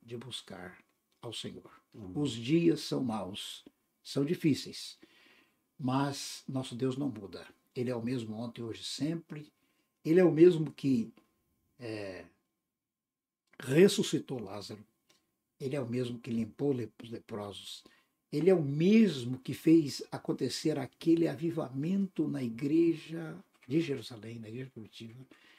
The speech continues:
Speaker 1: É o mesmo que revolucionou nas primeiras décadas com a presença do Espírito Santo a igreja no Brasil,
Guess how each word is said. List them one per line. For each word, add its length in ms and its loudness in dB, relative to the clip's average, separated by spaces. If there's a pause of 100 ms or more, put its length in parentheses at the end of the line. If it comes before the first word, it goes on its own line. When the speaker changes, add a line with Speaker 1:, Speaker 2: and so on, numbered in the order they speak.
(320)
Speaker 1:
É 80 -4
o 60 -2
mesmo 600 4
que 160 -6
revolucionou 1120 0
nas 260 -6
primeiras 600 -4
décadas 800 -10
com 160 -14
a 60 -12
presença 600 -8
do 120 -10
Espírito 640 -6
Santo 500 -6
a 100 -4
igreja 520 6
no 160 6
Brasil, 520 -6